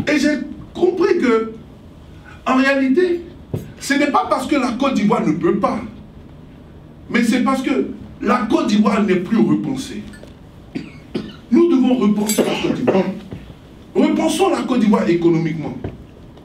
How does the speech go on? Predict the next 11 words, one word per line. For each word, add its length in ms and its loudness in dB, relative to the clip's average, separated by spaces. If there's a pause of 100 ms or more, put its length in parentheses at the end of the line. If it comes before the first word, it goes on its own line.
(520)
Parce 160 0
que 300 0
la 140 2
Côte 240 2
d'Ivoire 360 2
qui 380 2 (500)
a 120 2
produit 420 2
le 140 4
café 340 -2
cacao 560 0